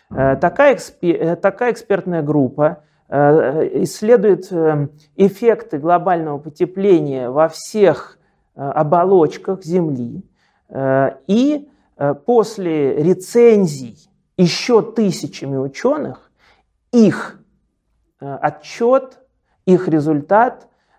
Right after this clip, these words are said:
э, предоставляется, э, на сайте, э, межправительственной группы экспертов по изменению климата.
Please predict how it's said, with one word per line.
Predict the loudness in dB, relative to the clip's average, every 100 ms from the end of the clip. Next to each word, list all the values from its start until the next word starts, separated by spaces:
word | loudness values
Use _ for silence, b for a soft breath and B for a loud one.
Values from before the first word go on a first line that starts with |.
| _
э, | -4 2 2 2 0 2
предоставляется, | 2 2 -2 0 0 0 -2 -2 -4 -6 -6 -4 -4 -10 _ _ _
э, | -6 -2
на | 0 -2
сайте, | -4 0 2 2 0 -4 -4 -6 _ _ _ _ -10
э, | -4 -2
межправительственной | 2 0 0 0 0 0 -4 -10 -6 -6
группы | -2 -2 0 -2
экспертов | -4 -2 -2 -2 -6 -6
по | -6
изменению | -4 -4 -6 -4
климата. | -4 -4 -6 -12